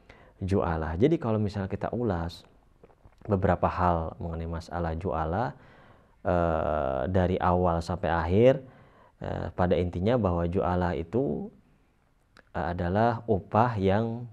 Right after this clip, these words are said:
tidak mengikat pada intinya. Berbeda hal dengan sewa menyewa. Kalau sewa menyewa itu dari awal sudah mengikat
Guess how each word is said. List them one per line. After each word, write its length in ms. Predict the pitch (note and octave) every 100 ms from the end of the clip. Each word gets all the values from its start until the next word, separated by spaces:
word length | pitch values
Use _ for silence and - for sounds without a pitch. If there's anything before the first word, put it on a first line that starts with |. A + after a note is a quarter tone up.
| - -
tidak 240 | E2+ -
mengikat 560 | F2 G2 G2+ A2 F#2+ - -
pada 240 | E2 E2+ D#2+
intinya. 480 | E2 - D#2+ D#2 - _ _ _ _ _ -
Berbeda 320 | E2 F2 F2+
hal 240 | G2 A#2+
dengan 560 | G2+ F2 F#2 A2+ A#2+ A2
sewa 320 | - F2 E2+
menyewa. 560 | E2+ F2 E2 E2 A#2 -
Kalau 240 | F2 E2+
sewa 240 | - E2+ D#2+
menyewa 480 | D#2+ E2 E2 D#2+
itu 320 | D#2+ B2 C3+ - - _ -
dari 240 | F2+ E2+
awal 240 | E2 F2 G2
sudah 240 | F#2 D#2
mengikat 640 | E2 E2 - G2+ C3+ D3+